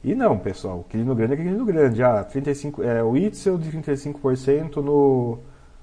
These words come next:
não sei se é trinta e cinco, tô lendo aqui, tá? Mas esse percentual do Itzel no fib. Já viu, parou pra ver Volkswagen no, no H G L G? Quanto que é? Para aí e comenta aí quanto que é o Volkswagen no H G L G.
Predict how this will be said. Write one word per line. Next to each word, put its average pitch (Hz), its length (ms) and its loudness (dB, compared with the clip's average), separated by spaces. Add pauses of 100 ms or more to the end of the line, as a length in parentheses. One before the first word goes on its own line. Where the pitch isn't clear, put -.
(920)
não 113 120 -8
sei 165 160 -4
se 175 120 -8
é - 20 -4
trinta 165 180 -6
e 175 40 -4
cinco, 123 120 -4
tô 156 120 0
lendo 117 260 4
aqui, 117 240 -4
tá? 104 220 -6
Mas 87 340 -12 (560)
esse 143 200 2
percentual 156 580 4
do 143 160 4
Itzel 156 300 0
no 160 100 -4
fib. 101 600 -4 (280)
Já 165 140 -2
viu, 208 140 4
parou 240 200 2
pra 202 140 4
ver 123 160 2
Volkswagen 113 760 2
no, 101 460 -2
no 101 180 -4
H 101 160 0
G 104 140 0
L 98 180 0
G? 147 220 0
Quanto - 260 -6
que 147 80 -8
é? 127 220 -4 (1300)
Para 214 280 4
aí 175 220 0
e - 40 -2
comenta 151 320 0
aí 139 60 6
quanto 139 260 0
que 135 80 -2
é 123 40 2
o 117 200 2
Volkswagen 107 580 -2
no 107 80 -6
H 101 140 -4
G 104 100 -4
L 101 160 -2
G. 92 260 -10